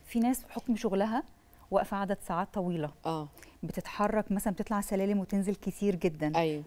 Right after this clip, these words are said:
Speaker 1: ما بتهتمش بصحتها. في حاجات قلت في
Speaker 2: وحكم
Speaker 1: جسمها.
Speaker 2: تخصصك برضو طبعًا التغذية العلاجية أو التغذية مهمة جدًا.
Speaker 1: أكيد،
Speaker 2: دي
Speaker 1: أكيد.
Speaker 2: مهمة أساسي.
Speaker 1: بالظبط. في
Speaker 2: آه.
Speaker 1: حاجات ب-، بتنقص في جسمنا ل-، سواء بالسن أو حاجات إحنا مش مهتمين بيها،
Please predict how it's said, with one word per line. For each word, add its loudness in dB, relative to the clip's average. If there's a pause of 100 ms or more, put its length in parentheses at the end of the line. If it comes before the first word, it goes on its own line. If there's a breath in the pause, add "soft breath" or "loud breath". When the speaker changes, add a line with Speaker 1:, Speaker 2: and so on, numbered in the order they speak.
Speaker 1:
ما 0
بتهتمش -2
بصحتها. -6 (260 soft breath)
في -2
حاجات 2 (100)
قلت 6
في 4
Speaker 2:
وحكم 4
Speaker 1:
جسمها. 8
Speaker 2:
تخصصك 6
برضو 10
طبعًا 10
التغذية 6
العلاجية 10
أو 10
التغذية 8
مهمة 6
جدًا. 2
Speaker 1:
أكيد، -2 (280)
Speaker 2:
دي -2
Speaker 1:
أكيد. 4
Speaker 2:
مهمة 10 (100)
أساسي. 6
Speaker 1:
بالظبط. 4
في 0
Speaker 2:
آه. 4
Speaker 1:
حاجات 8 (160)
ب-، 4
بتنقص 2
في -12
جسمنا 2
ل-، -2
سواء 2
بالسن 4
أو 0
حاجات -6
إحنا -2
مش -4
مهتمين 0
بيها، 0